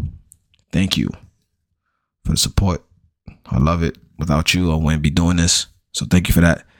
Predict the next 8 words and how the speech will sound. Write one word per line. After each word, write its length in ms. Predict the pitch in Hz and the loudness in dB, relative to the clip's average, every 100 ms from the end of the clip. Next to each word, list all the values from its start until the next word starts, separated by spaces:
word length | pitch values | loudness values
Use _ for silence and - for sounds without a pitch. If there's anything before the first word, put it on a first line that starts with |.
| - - _ - | -20 -20 _ -4
And 100 | - | 2
as 160 | 90 95 | 4 4
always, 560 | 113 104 87 67 - - - _ _ _ _ _ _ _ _ _ _ _ _ - | 4 2 0 -2 -4 -8 -18 _ _ _ _ _ _ _ _ _ _ _ _ -2
God 220 | 76 78 | 0 2
bless 300 | 98 110 - | 2 2 0
you 240 | 90 120 - _ _ _ _ _ _ | -2 -4 -10 _ _ _ _ _ _
and 120 | - 80 | -2 0
salutations, 1120 | 90 87 76 - 90 90 - 87 85 - | 2 2 0 0 0 2 0 0 -2 -4